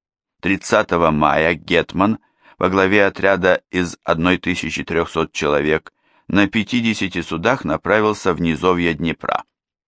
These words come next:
Но уже восемнадцатого июня казаки вернулись из похода, сообщив, что застали сильный татарский отряд у Очакова.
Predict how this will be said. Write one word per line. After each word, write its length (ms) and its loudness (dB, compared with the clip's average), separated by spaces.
Но 200 2
уже 280 2
восемнадцатого 960 0
июня 440 -4
казаки 440 0
вернулись 580 0
из 140 -6
похода, 440 0
сообщив, 540 -2
что 200 -2
застали 600 0
сильный 540 0
татарский 720 -2
отряд 480 0
у 120 0
Очакова. 640 -2